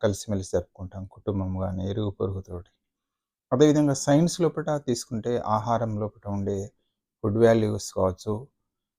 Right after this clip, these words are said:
లేకపోతే కాలుష్యం వల్ల ఏం కెమికల్స్ కలుస్తున్నాయి అవన్నీ కూడా చెప్పుకోవచ్చు. So ఈ విధంగా సైన్స్, సోషల్ ఏ పాఠ్యాంశం చెప్పినా కూడా,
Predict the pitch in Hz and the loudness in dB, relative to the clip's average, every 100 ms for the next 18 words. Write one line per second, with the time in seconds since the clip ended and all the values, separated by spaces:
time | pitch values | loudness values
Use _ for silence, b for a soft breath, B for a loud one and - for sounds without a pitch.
0 | _ 117 117 117 110 110 110 117 117 - | _ 2 2 2 -4 0 2 2 2 -2
1 | 120 113 104 117 117 117 - 117 - 113 | 0 2 2 2 0 -2 0 -2 -2 -4
2 | 104 - 98 - - 95 92 92 92 104 | -2 0 -2 -2 -6 -4 -2 -4 -4 -8
3 | 233 _ 101 - - 87 - - 131 120 | -14 _ -6 -4 -10 -12 -12 0 0 2
4 | 113 104 - 120 135 156 - 113 - 98 | -2 -4 0 0 0 -2 -4 -6 -6 -2
5 | 135 - 113 - 131 131 135 110 95 104 | -2 0 -2 0 -2 0 0 2 0 -4
6 | 90 95 110 | -6 -4 -6